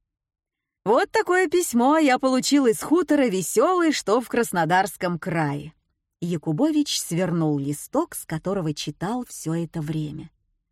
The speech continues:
Но вот что для меня здесь самое важное.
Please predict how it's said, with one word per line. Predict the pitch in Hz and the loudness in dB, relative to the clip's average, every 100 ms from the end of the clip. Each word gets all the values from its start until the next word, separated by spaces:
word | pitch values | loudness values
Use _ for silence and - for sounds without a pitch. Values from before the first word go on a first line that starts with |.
| _ _ _ _ _ _ _ - | _ _ _ _ _ _ _ -2
Но | 208 254 262 | 2 4 4
вот | 262 339 | 2 0
что | - 254 | -2 -2
для | 226 | 0
меня | 233 233 269 | 0 2 0
здесь | 202 233 233 | 0 -2 0
самое | 214 233 226 214 | 2 2 2 0
важное. | 180 147 143 139 151 | 0 -2 -4 -10 -16